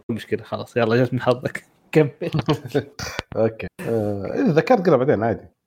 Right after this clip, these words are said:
Speaker 1: أوكي،
Speaker 2: ما
Speaker 1: طيب.
Speaker 2: نستفيد، نستفيد المستمعين، وحتى أنا أستفيد بعد. أوكي.
Speaker 1: شكرًا.
Speaker 2: آه، الخبر اللي بعده خبر أيضًا عن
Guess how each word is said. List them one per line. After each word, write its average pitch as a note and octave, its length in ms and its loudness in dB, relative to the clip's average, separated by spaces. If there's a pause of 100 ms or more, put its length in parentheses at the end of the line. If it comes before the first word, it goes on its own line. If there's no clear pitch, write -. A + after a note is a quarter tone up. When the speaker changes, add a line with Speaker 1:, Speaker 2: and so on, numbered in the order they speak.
Speaker 1:
أوكي، B2 240 2
Speaker 2:
ما D3+ 140 2
Speaker 1:
طيب. D3+ 120 2
Speaker 2:
نستفيد، D3 440 -2
نستفيد B2 640 0
المستمعين، G2+ 580 -2
وحتى C#3+ 320 0
أنا A#2+ 80 2
أستفيد G#2 380 -4
بعد. F2 180 -4 (280)
أوكي. D3 260 2 (180)
Speaker 1:
شكرًا. - 220 -12
Speaker 2:
آه، C#3 800 8 (340)
الخبر D3 440 2
اللي D3 120 4
بعده E3 540 2 (120)
خبر C3 580 2
أيضًا C3+ 380 4
عن A#2+ 380 0